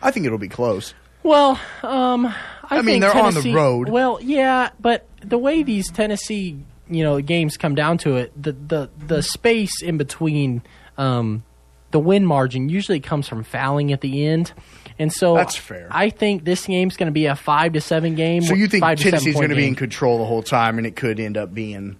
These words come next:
Speaker 1: like,
Speaker 2: Well, I d-, I don't know the whole time. I think Kentucky and them will go back and forth for about twenty minutes, but Tennessee is just the more experienced team, and I think, I think they'll get the job done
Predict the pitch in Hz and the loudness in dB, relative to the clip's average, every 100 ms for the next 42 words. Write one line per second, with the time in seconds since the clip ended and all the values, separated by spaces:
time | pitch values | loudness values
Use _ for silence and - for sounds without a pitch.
0 | - - 220 302 294 285 - _ _ - | -20 -14 -2 4 4 2 -6 _ _ -2
1 | 254 269 - 277 254 190 170 165 180 - | 0 0 -2 -2 2 4 4 4 0 0
2 | 156 180 196 170 147 160 156 - 143 131 | 0 0 0 -4 -4 -2 -2 -2 -4 -2
3 | 131 127 131 123 123 113 - 135 123 - | -4 -4 -4 -4 -4 -8 -4 0 0 -2
4 | 131 117 127 120 - - 135 120 123 110 | -4 -2 0 -2 -4 -4 -2 0 -2 -4
5 | - - 123 - - - - _ - 175 | -8 -2 -2 -4 -20 -20 -20 _ 0 0
6 | 151 - 156 147 110 _ _ 147 147 147 | 0 0 0 0 -2 _ _ -6 -2 -2
7 | - 143 135 131 123 - - 147 151 151 | -2 -2 0 0 0 -2 -4 -2 0 -2
8 | 143 - - 165 160 160 - - - - | -6 -10 -2 0 2 0 -6 -20 -20 -12
9 | 139 135 135 147 135 117 104 127 156 143 | -4 -2 -2 -2 -4 -4 -8 -6 -4 -4
10 | 127 117 123 104 107 107 143 131 95 95 | -4 -4 -6 -6 -6 -2 -2 -4 -6 -8